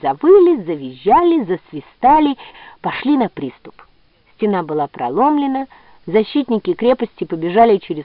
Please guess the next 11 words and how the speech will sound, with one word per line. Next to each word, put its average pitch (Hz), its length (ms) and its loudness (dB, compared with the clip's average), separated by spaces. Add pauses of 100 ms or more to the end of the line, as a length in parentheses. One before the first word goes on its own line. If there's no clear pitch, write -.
камыши 156 540 -6 (420)
по 139 140 -6
льду 131 280 -8
пруда. 127 380 -16 (3000)
Что - 260 -2
было 208 300 2
в 156 160 -10
вазочке 277 720 -2 (500)
на 196 160 0
стенных 180 600 -6
часах? - 680 -16